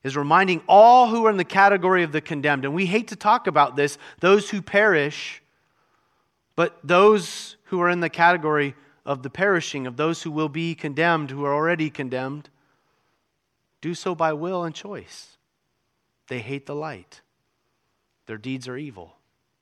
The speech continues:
They don't want to come to the light. They could come, but they don't want to. The opportunity is there, for God so loved the world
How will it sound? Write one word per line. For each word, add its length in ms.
They 120
don't 160
want 140
to 40
come 220
to 80
the 100
light. 220
They 100
could 240
come, 220
but 100
they 140
don't 180
want 300
to. 200
The 60
opportunity 680
is 120
there, 160
for 140
God 260
so 180
loved 220
the 80
world 500